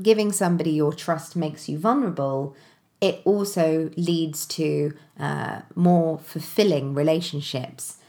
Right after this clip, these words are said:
um, and makes you feel very secure when that trust is reciprocated.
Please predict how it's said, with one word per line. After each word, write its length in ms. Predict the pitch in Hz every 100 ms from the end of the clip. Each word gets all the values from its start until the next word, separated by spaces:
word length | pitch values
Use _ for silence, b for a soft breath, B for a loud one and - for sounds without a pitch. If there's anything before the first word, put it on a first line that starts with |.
| b -
um, 280 | 147 143 143
and 160 | 175
makes 320 | 170 160 151
you 80 | 156
feel 240 | 151 147 143
very 320 | 147 143 143
secure 600 | 147 - - 165 143 143
when 260 | 151 151 147
that 220 | 139 -
trust 460 | - 135 131 - -
is 220 | 151 151
reciprocated. 1000 | 156 - 151 156 - 135 127 - 104 -